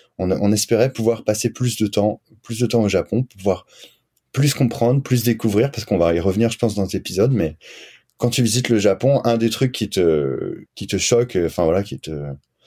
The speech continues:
qui te marque en tout cas, c'est à quel point, euh, tu comprends rien, <laughs> à quel point t'es perdu, à quel point c'est différent, à quel point c'est, voilà, que c'est,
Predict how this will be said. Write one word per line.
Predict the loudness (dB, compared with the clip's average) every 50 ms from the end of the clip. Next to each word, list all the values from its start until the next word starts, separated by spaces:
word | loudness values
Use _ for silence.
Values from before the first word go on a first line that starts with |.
| _ _
qui | -8 -6 -4 -2
te | 0
marque | 0 2 2 0 -2 -4 -6
en | -8 -8
tout | -8 -4 -2
cas, | -2 -2 -2 -4 _ _ _ _ _ _ _
c'est | -12 -6 -2 0 2 4 4 2 0 -4 _ _
à | -4 -2
quel | -2 0 -2 -2 0
point, | 0 0 2 2 2 2 0 -2 -6 _ -4
euh, | -2 -2 0 0 2 2 0 0 -2 -4 -6 -10 -12 -18 -18 _
tu | -10 -6
comprends | -4 -2 0 0 2
rien, | 2 2 0 -2 -4
<laughs> | -8 -8 -4 -2 -2 -2 0 0 -2 -2 -2 -6 _ -18 -14 -10 -8 -6 -6 -4 0 0
à | 2
quel | 2 2 0 -2
point | 0 0 0 0 0
t'es | 0 -2
perdu, | 0 0 0 0 0 0 2 2 4 4 2
à | 2
quel | 2 0 -2 0
point | 0 0 0
c'est | 0 0 -2
différent, | -4 -4 -2 0 0 0 2 2 2 2 2 2
à | 0 0
quel | -2 -6
point | -4 -2 -4 -4
c'est, | -2 -2 -2 0 0
voilà, | 2 2 2 0
que | 0 -4 -6
c'est, | -8 -8 -12